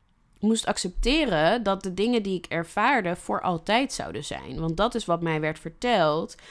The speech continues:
Als die functie eenmaal is uitgevallen, dan is dat voor altijd. Het is gewoon chronisch. Hier word je niet meer beter van.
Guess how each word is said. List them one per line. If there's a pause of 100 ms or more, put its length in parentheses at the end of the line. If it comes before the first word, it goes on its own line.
(200)
Als
die
functie
eenmaal
is
uitgevallen,
dan
is
dat
voor
altijd.
Het
is
gewoon
chronisch. (320)
Hier
word
je
niet
meer
beter
van.